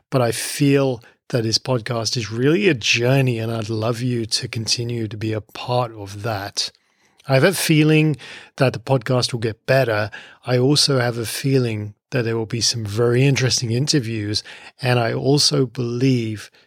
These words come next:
that it's still useful to small business owners. I don't think the content will change that much from where it is now.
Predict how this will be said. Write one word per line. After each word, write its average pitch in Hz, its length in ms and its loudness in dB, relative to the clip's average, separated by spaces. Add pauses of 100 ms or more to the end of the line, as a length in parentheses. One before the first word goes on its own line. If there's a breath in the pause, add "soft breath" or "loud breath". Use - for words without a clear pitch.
(160 soft breath)
that 117 140 0
it's 117 200 0
still 123 360 2
useful 110 720 -4
to - 120 -4
small 117 280 0
business 113 500 -2 (140)
owners. 135 560 0 (360 loud breath)
I 110 80 -8
don't 180 220 0
think 277 160 -2
the 220 100 4
content 160 800 2 (240)
will 135 220 2
change 123 520 0
that 131 240 -2
much 127 320 -4
from 123 200 -2
where 117 200 0
it 110 80 -2
is 107 220 -2
now. 113 720 -2